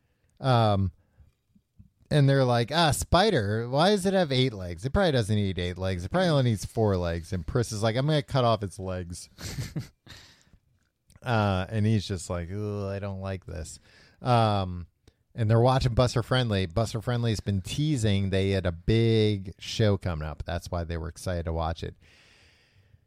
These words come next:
He does a show, and basically he, he proves that, uh, Mercer is fake. Mercer doesn't exist. That Mercer was, like, a, an actor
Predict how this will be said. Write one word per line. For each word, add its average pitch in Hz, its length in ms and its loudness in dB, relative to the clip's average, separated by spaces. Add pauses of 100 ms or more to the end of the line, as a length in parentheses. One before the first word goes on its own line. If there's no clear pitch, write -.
(300)
He 117 120 0
does 143 220 6
a 131 60 4
show, 185 640 4
and 120 180 2
basically 131 580 2
he, 123 400 -2
he 113 200 0
proves 160 720 2
that, 110 340 2
uh, 101 380 0
Mercer 98 800 -2 (260)
is 110 240 -2
fake. 165 580 -2
Mercer 131 380 2
doesn't 120 300 0
exist. 110 440 -2
That 98 160 -2
Mercer 117 600 0
was, 101 220 -2
like, 104 220 -4
a, 92 460 -4
an 101 200 -2
actor 92 540 -4